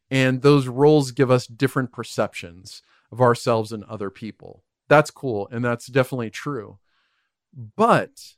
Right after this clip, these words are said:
whatever your deep emotions are about money, some of that will bleed through into your work life, I promise,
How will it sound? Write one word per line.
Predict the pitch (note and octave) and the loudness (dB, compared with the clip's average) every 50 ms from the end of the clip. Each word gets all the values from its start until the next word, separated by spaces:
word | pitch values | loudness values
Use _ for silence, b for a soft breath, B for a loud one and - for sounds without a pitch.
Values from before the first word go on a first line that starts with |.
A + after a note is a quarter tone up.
| _ _ _ _ _ _ _ _ _ _ | _ _ _ _ _ _ _ _ _ _
whatever | C3 C3 D3 D3+ F3 G#3 G#3 A#3+ C4+ | 2 4 6 8 8 8 6 4 2
your | B3+ A#3 A3 F#3 | 2 2 2 0
deep | D3 - D#3 D#3+ F3+ D#3+ _ - - | -2 -2 -6 -8 -8 -8 _ -8 -6
emotions | C#3 B2+ B2 B2+ D3 E3 - - D#3 C#3 B2+ - - - | -4 -2 0 0 0 0 -2 -2 -2 -2 -4 -4 -6 -2
are | B2 B2+ C3 C3 | 2 4 4 4
about | B2+ A2+ B2 B2 A#2 A#2+ A#2 | 4 2 2 0 0 0 -2
money, | A#2+ A#2+ A#2+ A#2+ B2 B2 A2 G#2 F#2+ | -4 -4 -2 -2 -2 -4 -6 -8 -10
some | - - - - - - - F#3 G3+ A3+ A3+ | -12 -12 -12 -12 -10 -2 0 2 4 6 4
of | A3 F3 D3 C3+ | 4 2 2 2
that | D3+ C#3 C#3 C3+ - - | 2 2 2 0 -2 -6
will | C3 A#2+ B2+ C3+ D3+ E3 F3 F3+ F3 D#3+ | -14 -10 0 4 6 8 8 8 8 6
bleed | C#3 A#2+ C3 C3 C#3 D3+ D#3 D3 B2 | 4 0 -2 0 0 0 0 -2 -6
through | - _ - - B2+ C3+ C#3 C3 B2+ B2 - | -8 _ -12 -2 2 4 4 4 4 0 -2
into | C3+ A#2+ B2 A#2 - C3 | -4 -4 -4 -4 -4 -6
your | A2+ A2 | -6 -4
work | A2 A2 A2+ A2 - | 0 0 0 -2 0
life, | G#2+ F#2+ E2+ - F2+ | -4 -6 -6 -6 -8
I | F2 | -12
promise, | - - - B2 A#2 G#2+ F2+ E2 D#2+ E2+ - - - - | -10 -6 -4 -2 -2 -2 -4 -8 -14 -20 -20 -20 -20 -20